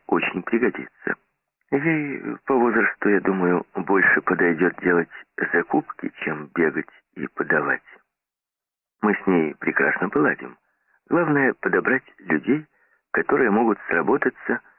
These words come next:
и не будут зря суетиться. Вы что-нибудь знаете о папе? Да, он завтра приедет к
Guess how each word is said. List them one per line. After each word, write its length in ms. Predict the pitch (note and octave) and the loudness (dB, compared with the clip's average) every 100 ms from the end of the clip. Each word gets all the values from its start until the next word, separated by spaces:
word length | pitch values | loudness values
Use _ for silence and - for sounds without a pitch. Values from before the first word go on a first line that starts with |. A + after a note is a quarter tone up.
| _ _ _ | _ _ _
и 60 | G#2+ | 2
не 120 | F#2+ | 2
будут 320 | D#2+ G#2+ G2+ - | 4 2 2 0
зря 360 | F2+ F2 F#2 - | 0 2 0 0
суетиться. 640 | - D2+ - - _ - - _ _ _ _ _ _ _ _ _ _ _ _ _ _ _ _ _ _ _ _ - | -2 -2 -4 -20 _ -12 -12 _ _ _ _ _ _ _ _ _ _ _ _ _ _ _ _ _ _ _ _ -2
Вы 260 | G2+ G#2+ | 2 4
что-нибудь 540 | G2+ - - G#3 G#2 G2+ | 2 0 0 0 0 -2
знаете 400 | - F3 D3+ - | -2 -2 -2 -6
о 40 | - | -6
папе? 460 | - C#2 - - _ _ _ _ _ _ _ _ _ _ _ _ _ _ _ - | -6 -6 -8 -20 _ _ _ _ _ _ _ _ _ _ _ _ _ _ _ -4
Да, 340 | - - - | 0 2 0
он 300 | - F#2+ F#2+ _ | -6 -16 -20 _
завтра 480 | C3 C#3+ - G2 E2+ - | -2 -2 0 -2 -2 -2
приедет 460 | F#2+ F#2 D2 B1 - | 0 0 -2 -8 -16
к 120 | - | -20